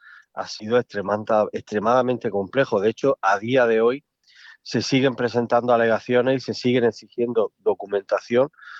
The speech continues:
del anterior periodo de solicitudes, ¿no? Pero bueno, hay que estar pendientes, ¿no? Esto viene para quedarse, es algo que está incluido en la pac. Los agricultores creo que estamos ahí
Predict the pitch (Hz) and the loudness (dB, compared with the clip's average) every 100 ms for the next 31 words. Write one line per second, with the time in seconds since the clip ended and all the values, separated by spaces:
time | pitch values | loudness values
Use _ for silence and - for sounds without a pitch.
0 | - - 101 107 98 98 - 98 113 120 | -20 -10 0 2 2 0 -2 0 2 2
1 | - _ 107 95 117 110 95 90 - 90 | 0 _ -4 0 2 2 0 -4 -4 -4
2 | 87 - 76 90 78 76 92 113 - - | -4 -6 -6 -4 -4 -4 -2 -4 -6 -12
3 | - - _ - 120 120 151 151 156 - | -10 -12 _ 0 4 4 4 2 0 0
4 | 160 127 98 123 135 - 95 107 135 131 | -2 -2 -2 0 0 -2 -4 0 0 2
5 | 110 - 139 135 131 127 110 120 117 107 | -2 0 2 4 6 4 4 2 0 0
6 | 107 110 110 131 - 156 175 123 107 107 | -2 -2 0 -2 -2 -2 0 0 -2 -2
7 | 107 104 104 - 123 110 107 113 113 110 | -4 -8 -10 -8 -6 -6 -4 -4 0 2
8 | 107 - 123 165 - _ _ - - _ | 2 2 2 0 -4 _ _ -20 -20 _
9 | _ _ - - 139 139 131 120 123 - | _ _ -20 -2 2 4 2 0 -4 0
10 | 160 135 143 151 120 - 117 113 110 123 | 0 2 2 2 0 -6 -2 0 0 0
11 | 117 | -2